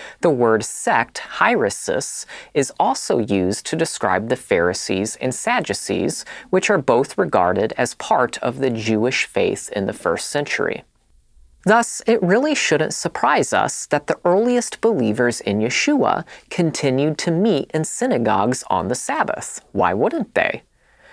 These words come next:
Renowned Christian historian Justo L. Gonzalez makes a great point. There is no doubt that, for as long as they were able to do so,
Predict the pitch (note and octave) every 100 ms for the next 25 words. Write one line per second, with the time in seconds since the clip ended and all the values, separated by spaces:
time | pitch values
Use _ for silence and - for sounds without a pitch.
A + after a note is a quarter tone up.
0 | - D#3 D3+ E3 A3 G#3 - E3+ - E3
1 | D#3 C#3+ - - F3 C#3+ G2+ G2 G#2+ A#2+
2 | B2 D3 - - C#3+ - B2 A#2 A2 G#2
3 | G#2 C#3 A#2+ F2+ A2+ - A#2+ B2 - A#2
4 | A2 G2 - - A2 F2 - - - _
5 | _ _ _ _ - E3+ D#3+ D#3+ G3 C4
6 | D3+ A#2+ G#2+ - G2 G2 - D3+ D3 C3+
7 | D#3 F#3 A#3+ G#3+ D3 C3+ C3+ C#3 A#2 A2
8 | A2+ A2 G#2+ D3 A#2 - - E2+ -